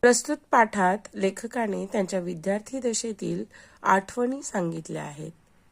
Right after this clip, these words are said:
आठवणी, मेमरीज. लहानपणीच पित्याचे छत्र हरपलेल्या माशेलकरांना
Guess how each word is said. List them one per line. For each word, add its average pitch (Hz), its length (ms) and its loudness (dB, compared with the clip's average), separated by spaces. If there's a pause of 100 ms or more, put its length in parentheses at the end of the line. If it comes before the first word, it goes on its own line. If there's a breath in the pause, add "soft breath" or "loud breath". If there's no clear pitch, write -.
आठवणी, 156 600 -8 (380)
मेमरीज. 156 720 -6 (520 soft breath)
लहानपणीच 294 760 2
पित्याचे 196 540 -2
छत्र 214 340 -8
हरपलेल्या 196 800 -4 (440 loud breath)
माशेलकरांना 202 1080 0